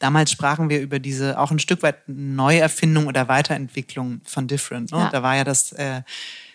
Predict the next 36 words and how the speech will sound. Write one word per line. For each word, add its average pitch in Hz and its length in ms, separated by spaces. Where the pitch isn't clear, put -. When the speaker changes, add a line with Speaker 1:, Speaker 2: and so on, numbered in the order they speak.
Speaker 1:
das 143 160
Narrativ 147 580
gefunden, 165 480
zu - 160
sagen, 139 360
es 139 160
geht 143 240
um 135 520
neues 135 640
Wachstum. 175 600
Nee. 135 260
Speaker 2:
Ja, 202 240
Speaker 1:
Ja, 151 140
Speaker 2:
neues 185 180
Speaker 1:
neues 170 140
Speaker 2:
Wachstum. 180 140
Speaker 1:
Wachstum 202 500
war, 170 340
war 160 280
richtig. 208 420
Und 160 200
daraus 160 480
auch 147 240
heute 165 300
noch, 160 320
ne, 185 160
ihr 160 180
arbeitet 143 340
ja 139 120
nach 139 260
wie 156 80
vor 160 600
am 160 200
System. 170 760
Ähm, 143 400
was, 147 420